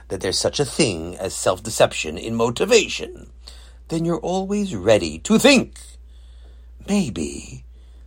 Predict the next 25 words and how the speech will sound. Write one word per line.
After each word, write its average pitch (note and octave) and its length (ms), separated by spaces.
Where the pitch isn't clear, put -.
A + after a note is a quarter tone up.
I'm C#3 280
wrong. G3 480
Maybe F#3+ 300
the D#3 160
other - 260
party - 520
is C#3+ 200
right. - 500
And G3 180
what A#3 160
can G4 160
I G4 100
lose G2+ 460
if A#2+ 140
I F2 80
give G2 220
in? G2+ 180
What B3+ 220
can - 140
I A#3+ 120
lose A2 340
if D#3+ 140
I F3+ 100
make A3 200
shalom? - 380